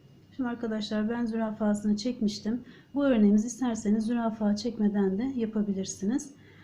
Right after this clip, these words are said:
Ee, hem zürafasını hem örneğini gidebilirsiniz. Şimdi arasını ben yedi tane zürafa yaptım birbirlerinden uzaklıklı olarak. Hemen buraya iki tane pırpır yaparak başlıyorum.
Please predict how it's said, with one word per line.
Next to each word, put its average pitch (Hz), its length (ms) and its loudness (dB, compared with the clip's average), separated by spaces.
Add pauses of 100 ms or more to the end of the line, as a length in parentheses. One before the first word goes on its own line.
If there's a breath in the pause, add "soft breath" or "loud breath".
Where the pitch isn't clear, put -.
(160 loud breath)
Ee, 208 180 4
hem 240 200 4
zürafasını 196 720 -2
hem 240 200 0
örneğini 196 440 0
gidebilirsiniz. 190 880 -4 (380)
Şimdi 262 400 0
arasını 247 420 -2
ben 247 100 0
yedi 247 300 0
tane 214 420 2
zürafa 208 500 2
yaptım 196 460 -4
birbirlerinden 190 500 0
uzaklıklı 185 680 -6
olarak. 202 440 -6 (400 loud breath)
Hemen 240 320 2
buraya 208 460 2 (120)
iki 269 180 -4
tane 202 320 4
pırpır 240 300 -4
yaparak 226 600 -2 (760)
başlıyorum. 196 580 -4